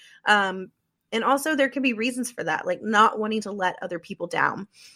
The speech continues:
Um, so feeling like you have to step up to a plate, whether that be self-imposed or maybe one that's been given to you. Um, and you wanna be able to fulfill your responsibilities. So,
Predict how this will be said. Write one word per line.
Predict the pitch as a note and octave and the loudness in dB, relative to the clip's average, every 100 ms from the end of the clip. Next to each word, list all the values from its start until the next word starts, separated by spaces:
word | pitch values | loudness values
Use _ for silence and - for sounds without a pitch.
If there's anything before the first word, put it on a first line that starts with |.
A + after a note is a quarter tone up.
| _ | _
Um, | - G3+ F#3+ | 4 4 4
so | F3+ | 0
feeling | G3 A3+ A#3+ | -2 0 2
like | A#3+ A#3 | 0 0
you | A3 | -2
have | G3+ | -2
to | G3+ | -2
step | - G3 F#3 | 0 0 0
up | F#3 F3+ | -4 -6
to | - G3+ F#3 - | -6 -6 -6 -4
a | - E3+ | -4 -4
plate, | - - E3 D#3+ | -6 -2 -2 -2
whether | - F3+ F3 | -4 0 2
that | E3+ - | 2 0
be | F3 | -6
self-imposed | - F3+ F3 F3+ F#3+ E3+ E3+ E3+ E3+ | -2 0 0 -4 -4 -2 0 -2 -6
or | D3+ D#3+ | -4 -4
maybe | D#3+ E3 C#3+ | -6 -10 -10
one | F3+ A3+ | -6 -2
that's | A3 A3+ | -2 -4
been | B3 C4 | -2 0
given | G#3+ G3+ | 0 0
to | - | -4
you. | F3+ F3+ A3+ - _ - - _ - | -2 0 -2 -4 _ -20 -20 _ 2
Um, | G#3+ G#3 G#3 | 4 4 2
and | A3 | 0
you | A3+ | 0
wanna | A#3 B3+ | 2 2
be | B3 A#3+ | 2 0
able | A#3 | 0
to | |
fulfill | A#3 G#3 - G3+ | -4 -6 -4 -2
your | G3 F#3 | -2 -2
responsibilities. | F3 - E3 - - E3+ E3+ - - - | -2 -2 -4 -4 -6 -2 -2 -4 -6 -2
So, | F#3 E3 E3 | 2 2 2